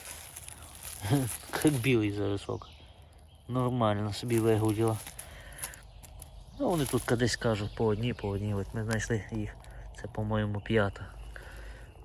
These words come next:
Поодиноко в цьому лісі. Немає їх. Так, аби тут назбирати їх неможливо. Але попадаються там і там. Йдемо далі. А наступний ось де він. Бачите, де виріс? А він собі у барвінку.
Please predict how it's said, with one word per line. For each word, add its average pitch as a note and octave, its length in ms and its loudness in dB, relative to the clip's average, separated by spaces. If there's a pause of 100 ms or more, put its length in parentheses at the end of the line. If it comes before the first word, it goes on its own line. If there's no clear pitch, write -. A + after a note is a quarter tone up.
(180)
Поодиноко A2 680 2
в - 140 -8
цьому G#2 260 0
лісі. G2+ 400 -2
Немає A2 440 0
їх. F2+ 220 -8 (140)
Так, F#2+ 200 -6
аби G2+ 180 -2
тут - 200 -8
назбирати A#2 480 2
їх G#2+ 140 0
неможливо. G#2+ 460 2 (960)
Але - 180 0
попадаються G#3 680 2
там G2+ 240 0
і F#2+ 40 -2
там. G2 180 -4 (280)
Йдемо G#2+ 220 2
далі. - 400 -4 (140)
А A2 40 0 (220)
наступний D3 760 6
ось B2+ 240 6
де G2+ 100 4
він. F#2+ 180 4 (140)
Бачите, C3 320 4
де G2+ 180 2 (160)
виріс? G2+ 440 2 (960)
А C#3 40 2
він D#3 140 6
собі B2+ 280 4
у B2+ 80 8
барвінку. A2+ 720 4